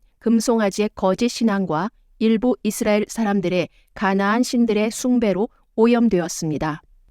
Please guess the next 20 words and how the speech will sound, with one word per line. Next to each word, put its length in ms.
이런 280
상황에서 680
엘리사가 540
베델로 480
들어가니, 600
다수의 480
소년 400
무리들이 380
떼지어 400
나와서 540
"대머리야, 600
여기서 360
나가라! 500
대머리야, 540
여기서 340
나가라!"고 880
조롱합니다. 800
엘리사가 560
그들을 400
보고 340